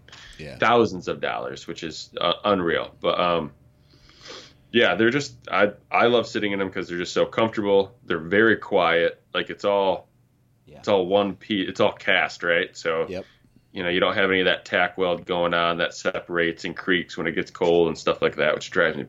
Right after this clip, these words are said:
Speaker 2: bonkers.
Speaker 1: Yeah.
Speaker 2: But, um, yeah.
Speaker 1: So when, on, when you say you're afraid of them getting stolen, like, for me, I have more tree stands than I do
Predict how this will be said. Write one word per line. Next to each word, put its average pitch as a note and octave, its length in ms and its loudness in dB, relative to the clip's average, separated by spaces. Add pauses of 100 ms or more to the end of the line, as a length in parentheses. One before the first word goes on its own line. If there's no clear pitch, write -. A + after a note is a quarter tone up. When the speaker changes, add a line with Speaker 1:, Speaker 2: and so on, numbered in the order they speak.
Speaker 2:
bonkers. D#2+ 560 -2 (200)
Speaker 1:
Yeah. D#2+ 200 -14 (120)
Speaker 2:
But, - 300 -4
um, D2+ 320 0 (320)
yeah. G2+ 220 2 (600)
Speaker 1:
So C3+ 420 -2
when, C3+ 340 -2
on, A2 340 -8
when A2+ 180 -4
you C#3 200 -2
say B2+ 240 -4
you're G#2 280 -2
afraid G#2 360 -4
of E2 340 -8
them G2+ 180 -4
getting F2 220 -8
stolen, F2+ 600 -6 (560)
like, G2 160 -6
for A#2+ 120 -6
me, G2 520 0 (800)
I C3 140 2
have B2+ 260 2
more A2 300 0
tree A2+ 300 -4
stands F2 580 -8 (880)
than G#2+ 200 -6
I G2+ 100 -4
do F#2 520 -4